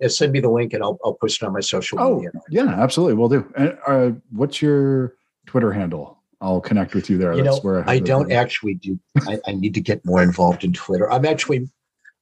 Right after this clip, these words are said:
Speaker 1: I know this, this paints me as an old man, but I'm really much more in the, in the Facebook realm.
Speaker 2: It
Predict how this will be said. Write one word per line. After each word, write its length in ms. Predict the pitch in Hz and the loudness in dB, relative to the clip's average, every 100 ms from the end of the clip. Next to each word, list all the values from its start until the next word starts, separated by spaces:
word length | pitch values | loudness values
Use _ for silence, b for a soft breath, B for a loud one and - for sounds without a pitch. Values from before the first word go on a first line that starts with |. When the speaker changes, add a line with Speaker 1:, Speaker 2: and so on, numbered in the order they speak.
| _ | _
Speaker 1:
I 100 | 117 | -2
know 320 | 120 123 123 - | 0 2 0 -2
this, 160 | 120 123 | -4 -2
this 160 | 110 | -6
paints 360 | - 127 117 - | -4 -4 -2 -2
me 60 | 104 | -2
as 100 | 104 | -2
an 60 | 107 | 0
old 240 | 95 92 | 0 0
man, 280 | 95 92 90 | 0 0 0
but 180 | 90 92 | -2 -2
I'm 160 | 92 101 | -2 2
really 280 | 107 104 98 | 2 4 2
much 320 | 95 90 - | 0 -2 -2
more 240 | 95 92 90 _ _ _ b b _ | 0 0 -2 _ _ _ b b _
in 180 | 107 101 | 0 2
the, 320 | 95 92 - | 2 0 0
in 100 | 95 92 | 0 0
the 100 | 90 | 0
Facebook 560 | - 95 - 87 - | 2 0 0 -4 -4
realm. 240 | 87 - - _ _ _ b b b b | -6 -8 -12 _ _ _ b b b b
Speaker 2:
It 180 | 156 | -2